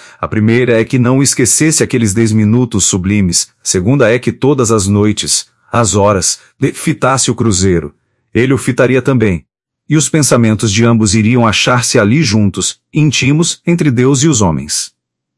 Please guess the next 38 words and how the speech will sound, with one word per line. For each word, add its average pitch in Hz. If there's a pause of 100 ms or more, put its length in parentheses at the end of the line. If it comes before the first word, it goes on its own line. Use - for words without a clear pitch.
(240)
O 127
convite 143
era 190
poético, -
mas 156
só 127
o 143
convite. 95 (640)
Rubião, 127
enquanto 139
falava, 98
ia 107
devorando 113
a 120
moça 117
com 104
olhos 104
de 101
fogo. 95 (500)
E 143
segurava-lhe 131
uma 135
das 120
mãos 123
para 120
que 123
ela 123
não 110
fugisse. 107 (340)
Nem 117
os 147
olhos 143
nem 139
o 131
gesto 107
tinham 123
poesia 107
nenhuma. 101